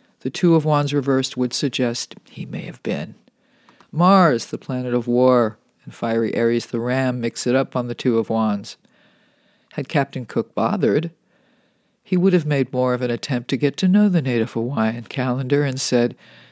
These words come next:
"Maybe we should try to be out of there by war season." "The world is your oyster," says the Two of Wands, "upright." And now I'm thinking talking cards would be interesting. I had no idea tarot dice existed.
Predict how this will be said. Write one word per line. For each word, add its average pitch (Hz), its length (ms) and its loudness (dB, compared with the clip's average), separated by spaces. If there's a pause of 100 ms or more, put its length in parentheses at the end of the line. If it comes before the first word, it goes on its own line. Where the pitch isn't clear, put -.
(140)
"Maybe 202 340 4
we 214 120 4
should 208 160 -2
try 190 180 0
to 175 80 0
be 156 140 -2
out 156 120 2
of 139 120 -4
there 135 160 2
by 135 200 0
war 170 400 4
season." 127 640 0 (2000)
"The 160 100 2
world 220 220 8
is 208 120 4
your 185 120 6
oyster," 185 320 6
says 156 260 4
the 147 100 -2
Two 151 200 2
of 139 80 2
Wands, 135 500 0 (100)
"upright." 143 560 4
And 143 200 -2
now 147 360 2
I'm 143 140 -2
thinking 135 720 -4 (220)
talking 165 360 0
cards 190 340 2
would 131 140 -2
be 127 100 -2
interesting. 123 540 -2
I 139 80 -2
had 143 100 2
no 156 140 2
idea 135 320 2
tarot 135 340 2
dice 139 420 2
existed. 110 720 -4